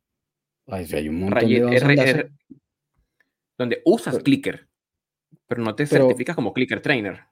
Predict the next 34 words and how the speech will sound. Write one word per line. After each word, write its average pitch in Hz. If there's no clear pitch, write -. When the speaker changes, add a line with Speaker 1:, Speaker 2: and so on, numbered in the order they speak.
Speaker 1:
Sí, 220
porque 127
Speaker 2:
No, 123
Speaker 1:
además, 143
Speaker 2:
si -
Speaker 1:
es 110
Speaker 2:
la -
Speaker 1:
más 131
Speaker 2:
certificación 120
es 123
marca 123
registrada 120
de 113
Karen. 160
Es 127
como 151
Speaker 1:
No 95
Speaker 2:
csat. -
Speaker 1:
sé. -
Speaker 2:
Yo 120
puedo 147
trabajar 139
en 147
cien 139
por 123
separación, 113
pero 101
solo 123
una 143
persona 135
certifica 113
csat. -
Speaker 1:
Mm, 113
ok. 104